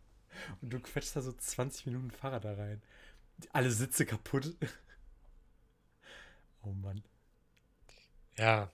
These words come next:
Speaker 2: nee, das zum Glück nicht. Naja, auf jeden Fall dann, in den Wochen danach ist noch relativ viel passiert, aber jetzt nichts Besonderes. Also ich hab nochmal jemanden gesehen ohne Licht, aber bla.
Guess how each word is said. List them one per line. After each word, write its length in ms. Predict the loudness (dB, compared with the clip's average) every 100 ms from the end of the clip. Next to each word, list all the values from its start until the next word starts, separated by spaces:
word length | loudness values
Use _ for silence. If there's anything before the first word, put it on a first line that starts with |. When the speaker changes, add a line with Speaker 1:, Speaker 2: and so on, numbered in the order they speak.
| -2
Speaker 2:
nee, 260 | 4 6
das 180 | 6 4
zum 160 | 2 2
Glück 160 | -2
nicht. 300 | -4 -6 -10 -18 _ _ -14 4
Naja, 200 | 12 12
auf 140 | 12
jeden 120 | 4 4
Fall 160 | 4
dann, 340 | 6 4 4 -2
in 100 | -2
den 140 | 0
Wochen 220 | 0 0
danach 340 | -2 0 0 2
ist 140 | 2
noch 80 | 0
relativ 320 | 0 -2 -4
viel 120 | -6
passiert, 340 | -4 -2 -2 -2
aber 100 | -4
jetzt 160 | -2 -2
nichts 300 | -4 -4 -6
Besonderes. 720 | -4 -2 -2 -2 -2 0 -2 -2
Also 140 | 0
ich 60 | 0
hab 100 | 0
nochmal 160 | 2 4
jemanden 220 | 2 0
gesehen 260 | 2 2
ohne 140 | 2 0
Licht, 320 | 0 -2 -4
aber 220 | -6 -8 -6
bla. 260 | -6 -4